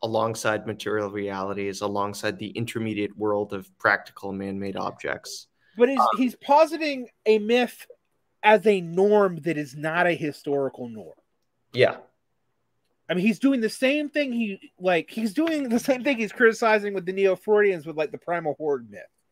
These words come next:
Speaker 2: Like, like, for example, the idea that God's, uh,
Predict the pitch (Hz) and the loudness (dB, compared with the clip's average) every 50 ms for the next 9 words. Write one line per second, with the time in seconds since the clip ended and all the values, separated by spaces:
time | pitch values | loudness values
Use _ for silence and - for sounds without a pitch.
0 | _ _ _ _ _ _ _ _ _ _ _ _ _ _ _ _ _ 143 147 147 | _ _ _ _ _ _ _ _ _ _ _ _ _ _ _ _ _ 0 2 4
1 | 151 147 147 139 135 - - - _ _ _ _ _ _ _ _ _ _ _ _ | 6 6 6 4 2 -2 -6 -16 _ _ _ _ _ _ _ _ _ _ _ _
2 | _ _ _ _ _ _ _ _ _ _ _ _ _ _ _ _ - 196 208 214 | _ _ _ _ _ _ _ _ _ _ _ _ _ _ _ _ 4 6 6 6
3 | 208 - - 226 220 190 180 226 233 226 - 214 202 170 214 208 220 233 240 233 | 6 4 4 4 4 4 2 -2 -2 -2 -2 -4 -4 -2 0 2 2 2 2 0
4 | 202 190 247 247 233 214 196 170 - 165 185 190 190 190 190 185 156 - - - | 0 0 0 0 0 0 -2 -6 -4 -2 0 2 2 2 2 0 -2 -6 -20 -14
5 | - - 165 170 170 | -8 -6 -4 -4 -4